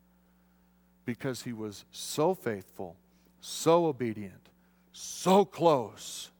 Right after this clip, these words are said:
to God the Father. It was God the Father's power through Jesus, the fully human man, who decided not to go there himself, even though he could have.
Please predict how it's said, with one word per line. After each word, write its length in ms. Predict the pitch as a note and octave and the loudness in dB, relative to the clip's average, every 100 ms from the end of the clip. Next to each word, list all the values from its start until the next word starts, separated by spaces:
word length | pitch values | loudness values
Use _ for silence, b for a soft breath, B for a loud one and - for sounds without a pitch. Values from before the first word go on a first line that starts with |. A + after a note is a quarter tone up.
| _ | _
to 100 | A2 | -8
God 360 | A#2 C3 B2 | -2 0 0
the 80 | C3 | -4
Father. 420 | - G3 F3 - - - _ _ _ _ _ _ _ _ b b b b b b b - | -2 -2 -2 -8 -18 -20 _ _ _ _ _ _ _ _ b b b b b b b -12
It 80 | C#3 | -8
was 200 | D3 - | -8 -4
God 400 | E3+ E3+ D#3+ C3+ | 0 2 2 0
the 80 | |
Father's 640 | C3+ - A3 A3 E3+ C#3 - | -6 2 6 6 4 -2 -6
power 480 | C#3 B2 G#2+ F#2+ F#2+ | -2 -2 -2 -8 -10
through 240 | B2 B2+ | -4 -4
Jesus, 540 | A#2 C#3 D3+ A#2+ A2+ G2+ | -2 -2 -2 -4 -10 -10
the 120 | A2+ | -12
fully 380 | - C#3+ C#3 B2 | -4 0 0 -2
human 340 | A#2 C3 A#2+ | -6 -8 -8
man, 380 | A#2+ B2 A#2 G#2+ B B B B - | -8 -6 -6 -6 B B B B -4
who 120 | C3+ | -2
decided 640 | A#2+ - F3 D#3+ C#3 A#2+ | 0 4 6 6 6 2
not 340 | C3+ E3+ D3+ - | 4 4 4 -4
to 100 | C#3+ | 2
go 260 | F#3 F#3+ | 4 4
there 280 | D#3 E3 D#3+ | 4 4 4
himself, 680 | D3+ D#3 - C4 C#4 F3+ - | 0 -4 4 6 8 4 0
even 200 | E3+ F#3 | -4 2
though 120 | A3+ | 4
he 80 | D4+ | 4
could 260 | - F#4 | 6 8
have. 400 | E4 F#3+ A#2+ - | 8 6 -2 -16